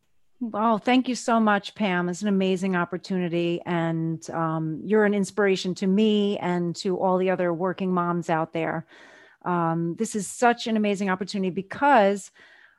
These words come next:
uh, one of the things I absolutely love sharing with my clients and I love working on is our future.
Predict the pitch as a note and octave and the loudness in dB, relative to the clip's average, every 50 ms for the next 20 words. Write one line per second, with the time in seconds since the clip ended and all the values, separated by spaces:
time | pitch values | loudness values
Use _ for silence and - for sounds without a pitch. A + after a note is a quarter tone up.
0 | _ _ - - G3+ G3 G3 F3+ G3 A#3+ C4 D#4+ F4 E4+ - - A#3+ A3+ A3 G3+ | _ _ -2 0 0 0 0 2 2 2 2 2 2 0 -2 -2 0 0 2 4
1 | A3 F#3+ F3 - - F#3+ G3+ F#3 - - G#3+ G3 F#3+ F#3 F#3+ F#3 E3+ D#3+ - - | 4 4 4 4 2 0 0 0 0 0 0 0 2 2 2 2 0 -2 -4 -4
2 | - F3+ F3+ F3+ F3 E3+ F#3 F#3+ F#3+ G3 F#3 F#3 - - G3 F3 F3 F3 F3 F3 | -2 0 0 0 0 -2 -2 -4 -2 -4 -4 -4 -4 -2 -2 -2 0 0 -2 -2
3 | F3+ E3+ - - - F3+ F3+ F3 F3 F3+ F3+ E3+ D#3 - F#3 F3 E3 E3+ F#3+ F3 | -4 -6 -6 -6 -4 -2 -2 0 0 0 0 0 -2 -2 -4 -2 -2 -2 -2 -2
4 | E3+ E3 E3 E3 E3+ E3 - F#3 F3 F#3 E3 E3 E3 - G3 F#3+ F3+ - - F3+ | 0 0 0 0 -2 -2 -4 -4 -2 -2 -2 -2 -4 -4 -4 -4 -4 -4 -6 -8
5 | - - - | -8 -10 -12